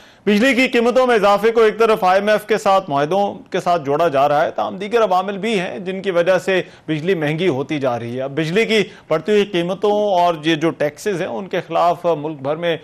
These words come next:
एहतजाज भी हो रहा है। मुजाहिरीन ने शिकवा किया है कि ये बेजा इजाफा है और टैक्सेस की भरमार है। ये क्या वजह है, क्यों इस तरह से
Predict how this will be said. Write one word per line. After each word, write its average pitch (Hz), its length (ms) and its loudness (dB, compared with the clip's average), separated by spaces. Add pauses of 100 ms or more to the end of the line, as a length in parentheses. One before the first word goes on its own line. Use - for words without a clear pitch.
(240)
एहतजाज 143 760 0
भी 123 220 -6
हो 151 240 -2
रहा 143 340 2
है। 139 240 -6
मुजाहिरीन 147 480 -2
ने 180 200 0 (380)
शिकवा 175 260 0
किया 165 240 2
है 175 140 4
कि 175 100 -4
ये 165 200 0
बेजा 160 420 0
इजाफा 135 480 0
है 170 180 0
और 160 160 2
टैक्सेस 147 460 -6
की 165 100 -8
भरमार 120 460 -2
है। 117 320 -2
ये 175 100 -4
क्या 208 240 0
वजह 143 340 2
है, 165 280 4
क्यों 214 300 -6
इस - 140 -8
तरह 175 180 2
से 165 240 -2